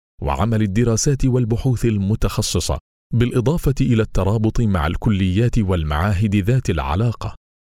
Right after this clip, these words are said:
كل ذلك يساعد في دفع خطوات برامج الأنسنة ونهجها، والذي بدوره يكرس المنهج العلمي، ويؤكد ضرورة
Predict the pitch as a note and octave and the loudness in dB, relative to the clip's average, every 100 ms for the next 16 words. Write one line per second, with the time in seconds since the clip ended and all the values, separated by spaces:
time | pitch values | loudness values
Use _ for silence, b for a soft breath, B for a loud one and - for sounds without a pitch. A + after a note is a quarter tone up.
0 | - E3+ D#3+ D3 F#3 E3+ D3+ B2+ A#2 C3+ | -4 0 2 2 0 0 0 0 2 0
1 | A#2 A2 - G2+ A2+ A2 G#2 A2+ G#2+ G#2 | 2 0 0 0 0 0 0 0 0 0
2 | A2 - G#2 G2 G2 G#2 G2 G2+ - A2 | 0 0 0 2 2 0 2 0 0 0
3 | F#2 - G#2+ - G#2 E2 F#2 F2+ F2 D#2+ | 0 0 0 0 0 0 0 0 0 -2
4 | C#2 - _ _ D#2+ D#2 A2 A#2+ A#2 B2 | -4 -8 _ _ -2 0 2 2 2 2
5 | E3+ E3+ D3 D3 C#3 - C#3+ C3 - B2 | 2 2 2 2 0 0 0 0 2 0
6 | A2+ A#2 F#2+ G#2 G#2+ D#2 E2 F2+ A2+ D2 | 2 0 2 2 0 0 0 0 0 -2
7 | C2+ _ _ - B2 A#2+ - F3+ - D3 | -8 _ _ -2 0 2 0 -2 -2 -2
8 | A2+ F#2+ G2+ B2 | 0 0 0 0